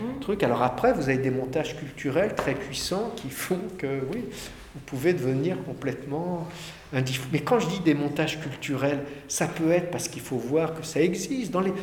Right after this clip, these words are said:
Speaker 2: dans les professions de, de, de soins, vous avez aussi, j'allais dire, ce qui, ce qui relève quand même de l'usure, ce qui relève de l'habitude, ce qui relève de la, de la répétition du geste. C'est, c'est des choses, alors c'est, c'est du culturel aussi, et,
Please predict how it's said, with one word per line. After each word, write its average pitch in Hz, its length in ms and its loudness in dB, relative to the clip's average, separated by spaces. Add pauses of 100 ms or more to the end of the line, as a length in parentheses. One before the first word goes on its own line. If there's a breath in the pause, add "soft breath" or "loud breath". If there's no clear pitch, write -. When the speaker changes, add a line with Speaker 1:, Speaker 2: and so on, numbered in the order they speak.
(200 loud breath)
Speaker 2:
dans 220 100 2
les 190 100 4
professions 147 640 0 (420)
de, 127 140 -2
de, 123 160 -2
de 120 180 -2
soins, 135 480 0 (360 loud breath)
vous 165 180 2
avez 143 280 6
aussi, 160 540 0 (300 loud breath)
j'allais 131 280 2
dire, 147 300 0
ce - 120 -4
qui, 139 100 -8 (200 loud breath)
ce - 120 -2
qui - 140 -2
relève 139 280 2
quand 113 140 -2
même 117 200 -4
de 107 100 -2
l'usure, 214 680 0
ce - 80 -2
qui - 140 -2
relève 131 280 0
de 117 100 2
l'habitude, 180 920 0
ce - 80 -2
qui - 160 -2
relève 151 360 4
de 139 100 4
la, 123 120 4 (300 loud breath)
de 143 80 6
la 135 120 6
répétition 156 880 2
du 151 220 -4
geste. 254 560 4
C'est, - 180 -2 (220 loud breath)
c'est - 180 4
des 165 160 8
choses, 190 380 4
alors 131 180 4
c'est, - 160 -2 (360 loud breath)
c'est - 180 0
du 151 140 0
culturel 190 640 4
aussi, 190 400 4
et, 135 100 8